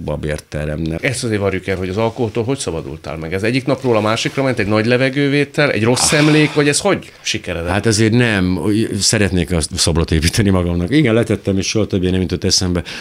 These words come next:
Speaker 1: Nem, én egyszer leálltam hét évre, hét teljes évre, és akkor volt egy visszaesésem, és utána másodszor már azt már komolyan gondoltam, és akkor, hát, igen, akkor abba hagytam. Tehát ez, az tényleg egyik napról a másikra volt.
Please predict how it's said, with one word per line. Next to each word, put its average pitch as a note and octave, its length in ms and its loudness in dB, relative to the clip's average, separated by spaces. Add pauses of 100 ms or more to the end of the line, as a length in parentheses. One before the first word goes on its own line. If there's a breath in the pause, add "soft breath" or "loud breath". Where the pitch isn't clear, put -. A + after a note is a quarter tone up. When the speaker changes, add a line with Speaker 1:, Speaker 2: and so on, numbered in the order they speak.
(100 loud breath)
Speaker 1:
Nem, G#2 220 4
én G2 120 4
egyszer G#2 280 2
leálltam F#2 420 0
hét F2 300 0
évre, G#2 340 0 (100)
hét F2+ 220 -4
teljes E2 340 -4
évre, G#2 320 -2
és A2 140 -6
akkor F2+ 280 -4
volt E2+ 240 -2
egy E2 100 -2
visszaesésem, G#2 680 -4
és E2 120 -8
utána G2 200 -2
másodszor F#2+ 440 -2
már F2 80 -2
azt E2 100 -6
már E2+ 100 -4
komolyan F2 340 -2
gondoltam, F2 420 -4
és F2 100 -10 (440 loud breath)
akkor, F#2+ 340 -2
hát, G2+ 200 2
igen, D2+ 220 0
akkor F2 220 -4
abba D#2 140 -2
hagytam. C#2+ 440 -8
Tehát - 180 -8
ez, E2+ 140 -4
az G2 120 0
tényleg A2 220 0
egyik F#2 160 2
napról E2+ 220 -4
a - 20 -2
másikra E2 400 -4
volt. D#2 260 -6